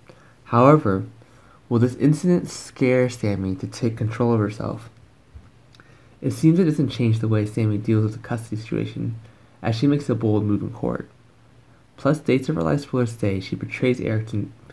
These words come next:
n-, nails Nicole down. It looks like this war between Sammy and Nicole will escalate over the weeks.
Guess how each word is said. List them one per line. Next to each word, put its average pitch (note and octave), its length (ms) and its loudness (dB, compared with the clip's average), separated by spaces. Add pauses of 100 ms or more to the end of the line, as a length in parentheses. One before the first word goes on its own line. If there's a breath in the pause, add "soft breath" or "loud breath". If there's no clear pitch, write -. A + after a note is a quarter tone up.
(160)
n-, A2 640 -4
nails G#2+ 320 0
Nicole A2 260 -4
down. A2 460 -2 (840 loud breath)
It - 60 -4
looks C#3+ 220 4
like F#3 80 4
this D#3+ 240 -2
war A#2 100 4
between A2 320 -2
Sammy A2 320 0
and G#2 120 -2
Nicole A2+ 280 -2
will - 120 0
escalate A2+ 520 -4
over G#2+ 180 -2
the A2 120 0
weeks. A2+ 420 -2